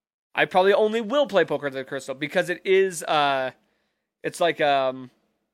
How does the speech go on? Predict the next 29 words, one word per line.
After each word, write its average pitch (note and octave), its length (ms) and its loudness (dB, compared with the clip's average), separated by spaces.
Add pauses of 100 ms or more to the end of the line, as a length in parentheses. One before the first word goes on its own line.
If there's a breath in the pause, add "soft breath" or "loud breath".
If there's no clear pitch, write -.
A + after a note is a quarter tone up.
(1500)
like, D3+ 200 -6
what D3+ 120 -6
do C#3+ 60 -2
you, C#3 60 -6 (120)
uh, C3 540 -6 (220)
I D#3 60 -4
don't F3 120 -2
even E3 120 -6
know D#3 120 -2
what, D3 160 -4 (240)
it, F#3+ 180 -6
it's G#3+ 140 -4
a A3+ 60 0
small F#3+ 720 2 (260)
bet, - 440 0 (100)
you D3 120 -2
know, C#3+ 140 0
like, C#3+ 220 0
you F3+ 120 -6
don't F#3+ 320 0
have E3+ 160 -4
to E3+ 60 -8
bet, C#3+ 420 0
uh, C#3+ 180 -2
you, F3 180 -10 (280 soft breath)
it's, F#3 240 -2
it's G#3 120 2
a G3 60 8
limit. F3+ 520 2